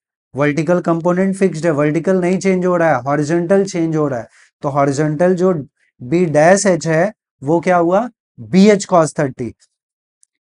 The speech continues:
तो tan फ़ोर्टी फ़ाइव वन होता है और ये हो गया हमारा B V upon B H, और इसको मैंने लिख दिया वन upon cos थर्टी और वन upon cos थर्टी, ठीक है।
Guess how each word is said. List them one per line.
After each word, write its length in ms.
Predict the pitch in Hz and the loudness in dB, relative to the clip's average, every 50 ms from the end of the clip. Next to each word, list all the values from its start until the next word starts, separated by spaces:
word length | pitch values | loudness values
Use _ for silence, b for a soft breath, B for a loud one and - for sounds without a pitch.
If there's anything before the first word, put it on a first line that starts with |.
| _ _ - | _ _ 4
तो 220 | 233 247 233 - - - _ _ - 202 | 4 4 2 0 -8 -20 _ _ 2 4
tan 260 | 185 185 202 208 196 | 6 6 6 4 2
फ़ोर्टी 360 | 202 202 196 190 - 214 202 | 2 2 2 2 2 0 0
फ़ाइव 360 | 190 - 190 185 185 190 180 | 2 4 4 4 4 4 0
वन 280 | 143 123 143 160 165 165 | 0 0 0 0 0 0
होता 360 | 170 165 160 143 180 170 165 | 0 -2 0 0 0 0 0
है 240 | 165 170 170 196 190 _ _ _ _ _ _ - | 2 0 -2 -4 -4 _ _ _ _ _ _ -4
और 360 | 151 156 165 170 185 196 208 - _ _ _ - | 2 4 4 4 4 2 -2 -6 _ _ _ -14
ये 260 | 135 117 131 175 196 | -8 -2 2 4 4
हो 160 | 208 202 185 | 4 4 4
गया 220 | 165 156 165 160 156 | 2 2 0 2 2
हमारा 360 | 147 147 143 143 135 131 127 | 0 0 0 0 0 0 -2
B 340 | 123 113 110 - 147 156 156 | -4 -6 -6 -4 -2 -2 0
V 160 | 151 180 202 233 240 - _ _ _ _ _ _ _ - | 0 0 0 0 -2 -8 _ _ _ _ _ _ _ -8
upon 460 | 139 139 - - 160 156 156 160 165 170 160 - 107 104 - - | -8 -6 -2 0 2 2 2 2 0 -4 -10 -14 -20 -14 -6 -4
B 340 | 147 151 160 175 185 214 220 | -2 0 2 2 2 2 0
H, 80 | - - - _ _ _ _ _ _ - | -2 -10 -20 _ _ _ _ _ _ -2
और 320 | 143 151 156 160 165 - _ _ _ _ - | 0 0 2 0 -2 -8 _ _ _ _ -4
इसको 300 | 175 175 170 - - 202 | -4 -4 -2 0 -2 0
मैंने 220 | 185 180 175 170 165 | 0 0 0 0 0
लिख 180 | 165 160 151 | 0 -2 -2
दिया 260 | 139 131 147 160 170 | -2 -2 -2 0 0
वन 340 | 160 131 113 113 135 160 175 | -2 -2 -4 -2 -2 0 0
upon 440 | 175 170 143 127 139 135 131 135 131 135 143 | 0 -2 -2 -2 -4 -4 -4 -6 -6 -4 -4
cos 260 | 135 135 135 - - | -4 -4 -4 -6 -6
थर्टी 440 | 139 139 131 - 180 185 214 202 - _ _ _ _ _ _ - | -6 -6 -6 -4 -4 -4 -4 -4 -8 _ _ _ _ _ _ -4
और 180 | 147 147 151 151 | 0 0 0 0
वन 260 | 135 135 160 185 196 | 0 0 0 2 2
upon 360 | 202 180 - 185 180 180 180 | 0 0 0 0 0 -2 -2
cos 320 | 170 185 180 170 156 - - | -2 0 0 0 0 -2 -4
थर्टी, 400 | 170 160 147 - 180 175 180 - _ _ _ _ | -4 -4 -4 -6 -6 -6 -8 -10 _ _ _ _
ठीक 220 | - 156 156 151 196 | -6 -6 -4 -2 -2
है। 160 | 196 214 208 | -4 -4 -4